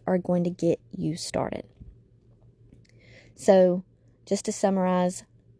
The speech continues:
the first one really quickly, how do you become a witch? You already are one. You don't need to do anything. If you want to be a witch and you believe in your power and you believe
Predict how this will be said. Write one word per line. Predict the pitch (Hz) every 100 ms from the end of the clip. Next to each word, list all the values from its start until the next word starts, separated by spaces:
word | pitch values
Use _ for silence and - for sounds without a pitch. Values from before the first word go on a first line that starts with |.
| -
the |
first | 180 - 214 - -
one | 165
really | 175 165
quickly, | 175 - 180 175 170 180 _ _ _ _ _
how | - 190
do | 185
you | 175
become | 180 180
a | 165
witch? | 170 165 - -
You | - 185 -
already | 170 165 170 156 160
are | - -
one. | - - 196 - _ -
You | 180
don't | 185 180
need | - 160
to | 156
do | 165 131
anything. | 95 - - - - _ _ _ _ _ _ - - -
If | - 170
you | 175 185
want | 190 156 -
to |
be | 190 185
a | 180
witch | 185 180 -
and | - 170
you |
believe | 175 165 175 180
in | 175
your | 175
power | 175 170 170
and | 170 175
you | 170
believe | 170 170 175 180 180